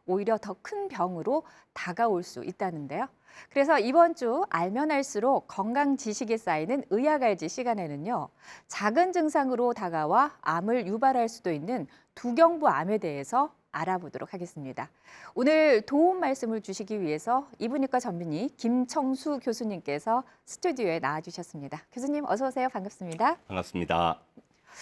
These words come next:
Speaker 1: 네, 어, 지금까지 저희가 의학 알지 시간에 다양한 종류의 암 질환에 대해서 다뤄봤었는데, 그런데 그 이름을 들으면은 정확히는 아니더라도 어디쯤에 발생하는 질환이구나라는 정도는 저희가 알 수 있었는데,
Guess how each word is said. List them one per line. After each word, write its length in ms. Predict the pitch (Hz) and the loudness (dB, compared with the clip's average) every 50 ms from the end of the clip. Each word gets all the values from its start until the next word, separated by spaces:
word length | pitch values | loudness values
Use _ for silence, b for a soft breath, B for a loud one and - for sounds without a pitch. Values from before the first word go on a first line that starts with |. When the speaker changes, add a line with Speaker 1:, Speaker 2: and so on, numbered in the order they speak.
| B B B B _ - | B B B B _ -4
Speaker 1:
네, 280 | 190 190 175 165 156 - - _ | -2 -2 -2 -2 -4 -6 -6 _
어, 200 | 185 208 214 202 190 - | 0 0 0 0 -2 -2
지금까지 580 | - - 277 370 370 381 - 320 302 247 277 | 0 2 4 4 4 6 6 6 6 6 2
저희가 600 | - 226 202 196 190 180 240 247 226 190 160 127 - | 0 2 2 2 2 4 6 6 8 6 6 4 2
의학 320 | 202 226 262 294 302 285 | 0 2 6 6 6 6
알지 300 | 262 240 220 202 208 294 | 6 6 4 4 2 -2
시간에 640 | - - 285 233 226 202 185 165 156 147 151 151 143 - | -4 -4 -4 -2 0 0 0 0 -2 -2 0 -2 -4 -4
다양한 420 | - 185 185 202 226 233 233 220 | -2 0 0 2 2 2 0 0
종류의 340 | 226 190 175 175 170 165 - | -2 -4 -4 -2 0 0 0
암 300 | - 151 185 220 240 247 | 0 -2 0 0 0 -2
질환에 420 | 226 - 208 208 196 190 175 175 156 | -2 0 0 2 2 2 0 -2 -4
대해서 320 | 143 135 139 147 - 147 | -4 -4 -6 -6 -6 -8
다뤄봤었는데, 1040 | - - - 180 190 180 170 165 - - 151 143 135 135 135 - 196 185 143 143 B B B B B B | -10 -6 -4 -2 -2 -2 -2 -4 -6 -8 -8 -8 -8 -6 -6 -4 -2 -2 -4 -4 B B B B B B
그런데 440 | - 330 311 302 302 311 311 302 B B B B B _ | 0 2 2 6 8 8 6 6 B B B B B _
그 180 | - 359 359 262 | 6 6 8 8
이름을 460 | 214 208 247 359 453 453 440 440 349 | 8 6 8 8 6 6 6 2 2
들으면은 460 | 330 262 269 247 240 233 240 277 330 | 2 0 0 0 0 0 0 0 -2
정확히는 1040 | - 277 226 233 233 233 - 269 277 277 277 285 277 _ _ _ 269 330 392 370 - - | -2 -2 0 0 -2 -2 -4 -2 -2 0 -2 -2 -4 _ _ _ -2 -2 0 -2 -4 -6
아니더라도 880 | - 175 196 220 254 226 226 202 180 170 147 135 202 214 180 147 - - | -4 -2 0 0 2 2 2 2 2 2 0 0 0 0 0 0 -2 -2
어디쯤에 600 | - - 185 208 233 320 311 - 311 285 285 277 | 0 0 2 2 2 0 -2 -2 -2 -2 -2 -2
발생하는 920 | 254 190 165 170 - - 214 190 190 175 165 170 202 262 311 349 359 359 | -2 -4 -6 -6 -4 -4 -4 -2 0 0 0 0 0 0 0 0 0 -2
질환이구나라는 1300 | - - 226 220 220 214 208 185 - 190 196 196 208 202 196 190 170 143 139 160 160 190 208 233 247 240 | -4 -2 0 0 0 0 -2 -4 -4 -2 0 2 4 4 4 4 4 2 0 0 -2 -4 -4 -4 -4 -6
정도는 440 | - - 202 202 226 247 285 269 262 240 | -6 -6 -4 -2 0 0 0 0 0 0
저희가 260 | 202 165 160 151 120 | -2 -2 -2 -2 -2
알 140 | - 147 175 | -2 -2 -4
수 100 | - 202 | -6 -6
있었는데, 500 | - - 185 160 151 147 156 - 202 | -6 -6 -6 -6 -8 -8 -6 -6 -6